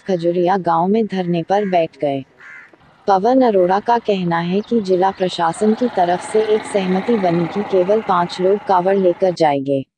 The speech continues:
जिनको पुलिस ले जाएगी, लेकिन प्रशासन उसमें भी डर गया।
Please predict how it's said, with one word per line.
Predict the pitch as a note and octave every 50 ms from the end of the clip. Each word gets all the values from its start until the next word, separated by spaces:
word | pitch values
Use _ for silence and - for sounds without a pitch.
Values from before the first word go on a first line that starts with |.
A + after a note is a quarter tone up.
| _ _ _ _ _ _ _ _ _ _ _ _ _ _
जिनको | F3+ - G#3 G#3+ A3 A3+ - D4
पुलिस | C4+ - C4+ C4+ C4 C4+ B3+ - -
ले | A3 A3+ A#3
जाएगी, | G3+ F#3+ F3+ E3+ E3 E3 E3 F#3 A3 A3
लेकिन | G#3+ G3 F#3 - G#3+ G#3+
प्रशासन | G#3+ - F#3+ F3+ - F3+ E3+ E3+ - - G#3+ G#3+
उसमें | G#3+ G3 - - F#3+ F3 F3
भी | F3+ G3 G#3
डर | F#3 F#3 F3 E3
गया। | D#3 - D3+ C#3+ C#3 C#3 C3+